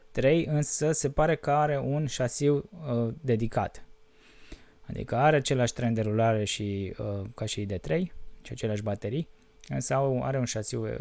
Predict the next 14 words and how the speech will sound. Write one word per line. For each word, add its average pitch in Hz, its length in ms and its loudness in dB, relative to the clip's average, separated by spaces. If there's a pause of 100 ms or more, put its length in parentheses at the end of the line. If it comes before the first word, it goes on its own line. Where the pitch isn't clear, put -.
dedicat 107 680 -4 (1080)
pentru 135 420 4
sportivitate. 113 920 0 (800)
Iar 123 340 4
interiorul 143 580 6
este 139 260 2
și - 220 0
el 131 160 6
diferit 107 440 0
față - 280 -6
de 98 180 -4
I 101 80 -2
D 92 200 -4
trei. 135 360 -2